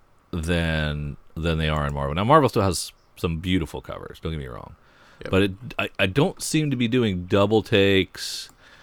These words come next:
Speaker 1: thinking about buying books based on a cover that I wouldn't normally read
Speaker 2: Well,
Speaker 1: over
Speaker 2: we,
Speaker 1: at Marvel.
Speaker 2: uh, we, we look at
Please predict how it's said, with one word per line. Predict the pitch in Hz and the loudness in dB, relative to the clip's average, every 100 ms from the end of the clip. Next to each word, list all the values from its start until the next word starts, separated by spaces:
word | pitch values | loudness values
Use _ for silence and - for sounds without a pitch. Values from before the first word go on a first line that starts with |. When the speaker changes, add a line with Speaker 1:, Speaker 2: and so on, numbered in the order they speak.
| - - | -20 -14
Speaker 1:
thinking | - 117 107 104 | 0 2 4 2
about | 98 98 92 80 85 | 4 6 4 2 -6
buying | 90 95 95 98 95 92 92 87 90 | 2 4 6 4 2 0 -2 -4 -4
books | 95 92 92 - | 2 2 2 -6
based | - 101 90 - | -6 -2 -2 -2
on | 87 | -4
a | 76 | -4
cover | - - 90 90 | -4 0 2 2
that | 80 | 0
I | |
wouldn't | 80 95 82 | 0 -2 -4
normally | 82 80 76 | -8 -6 -6
read | 82 104 - | -2 0 0
Speaker 2:
Well, | 82 | 2
Speaker 1:
over | |
Speaker 2:
we, | 160 214 | 2 2
Speaker 1:
at | 151 | -2
Marvel. | 143 151 135 | -2 -2 0
Speaker 2:
uh, | |
we, | 165 196 | -2 -2
we | 160 143 | 0 2
look | 170 175 160 | 4 4 2
at | 143 117 110 101 95 | -4 -4 -6 -6 -8